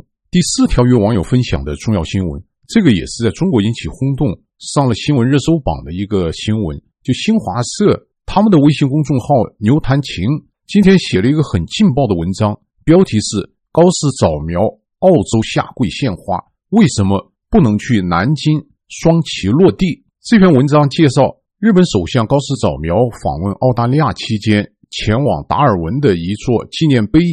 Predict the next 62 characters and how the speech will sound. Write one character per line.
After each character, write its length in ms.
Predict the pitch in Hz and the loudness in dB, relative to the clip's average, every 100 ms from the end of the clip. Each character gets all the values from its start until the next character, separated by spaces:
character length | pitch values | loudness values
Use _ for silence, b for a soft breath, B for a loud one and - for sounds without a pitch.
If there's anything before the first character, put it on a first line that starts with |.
| 139 | -6
下 340 | - - - - | -6 -6 -6 0
跪 160 | 190 - _ _ | 0 0 _ _
献 220 | - 208 143 | -6 0 0
花， 240 | 180 127 123 _ _ - | 0 -4 -4 _ _ -2
该 160 | 160 | 0
地 160 | 170 196 | 2 2
点 240 | 120 85 | 2 0
为 180 | 82 98 | 0 -2
纪 200 | 92 170 | -2 0
念 160 | 143 117 | 2 2
二 180 | 110 170 | 2 2
战 200 | 117 90 | 2 -2
期 180 | - | -6
间 240 | 104 107 104 - _ | -2 0 0 -4 _
在 220 | - 117 95 | 0 0 2
当 160 | 147 160 | 0 0
地 120 | 143 | -2
海 220 | - - | -2 -4
域 220 | 69 151 104 | -4 -4 -4
沉 140 | - 90 | -6 -6
没 160 | 143 | -2
的 100 | 131 | 0
日 140 | 113 170 | 0 -2
本 180 | 95 76 | -4 -4
舰 240 | - 131 | 0 0
艇 180 | - 135 - | -2 -10 -8
一 400 | 120 143 151 - _ | -2 -2 -2 -6 _
幺 160 | 127 139 | 2 4
二 180 | 143 95 | 4 0
四 260 | - - | -2 -2
号 220 | 139 117 87 | -2 -2 -6
上 200 | 95 82 | -6 -8
的 60 | |
官 240 | - 110 107 | -4 -4 -2
兵。 180 | 107 117 _ _ | -4 -6 _ _
那 80 | - | 0
么 60 | 139 | 0
新 180 | - 196 | 2 2
华 100 | 160 | 2
社 200 | 190 165 | 4 2
评 240 | - 131 | 2 0
论 160 | 180 170 | 2 4
的 320 | 131 113 92 - _ | 4 4 2 -2 _
核 260 | - - 214 | -2 4 4
心 180 | 180 | 4
观 220 | 170 175 180 | 2 2 2
点 180 | 95 | -2
是， 340 | - - - - _ | -4 -8 -8 -10 _
既 140 | - | 2
然 180 | 180 160 | 4 4
高 100 | 175 190 | 2 0
市 140 | 180 - | -2 0
早 160 | 95 80 | -2 0
苗 220 | 92 110 | -2 -4
可 200 | - 165 | -2 -2
以 80 | 151 | 2
为 200 | 139 123 | 2 2
日 200 | 156 208 | 2 0
本 180 | 101 | -2
士 220 | 156 - 127 | -6 -4 -2
兵 120 | 120 | -2
在 240 | 117 101 | -2 -4